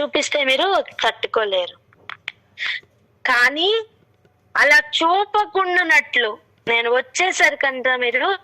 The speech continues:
ఏమవ్వాలి? మార్చుకోండి,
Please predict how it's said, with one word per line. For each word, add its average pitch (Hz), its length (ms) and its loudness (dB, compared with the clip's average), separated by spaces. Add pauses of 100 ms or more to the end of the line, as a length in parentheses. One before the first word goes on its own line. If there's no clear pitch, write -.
ఏమవ్వాలి? 294 580 0 (1500)
మార్చుకోండి, 208 840 -4